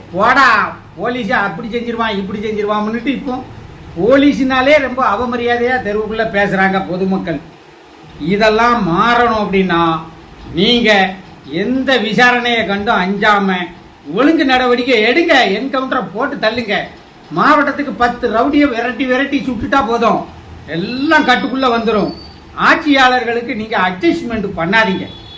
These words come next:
அவன் வருவான், அஞ்சு வருஷம் இருப்பான், அடுத்தால போயிருவான். அப்புறம் அவனையும் நீங்க உள்ள தூக்கி வச்சிருவீங்க, அது வேற விஷயம்.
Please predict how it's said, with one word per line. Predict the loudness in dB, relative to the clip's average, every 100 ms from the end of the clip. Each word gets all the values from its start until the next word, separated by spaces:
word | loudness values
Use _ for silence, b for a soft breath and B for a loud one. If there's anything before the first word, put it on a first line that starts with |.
| -20 -20 -20 -20 -20 -20 -10
அவன் | -2 0 4
வருவான், | 4 6 4 4
அஞ்சு | 0 -2
வருஷம் | -4 -2 -2 -2
இருப்பான், | -2 2 2 2
அடுத்தால | 0 -2 0
போயிருவான். | 0 2 2 0 -2 -10 -20 -20 -16
அப்புறம் | -6 -2 -2 -2
அவனையும் | -2 2 4 4
நீங்க | 2 0
உள்ள | 0 0
தூக்கி | 0 -2 -2
வச்சிருவீங்க, | 0 0 2 2 2
அது | 2 0
வேற | 0 0 2
விஷயம். | -2 -4 -4 -4 -6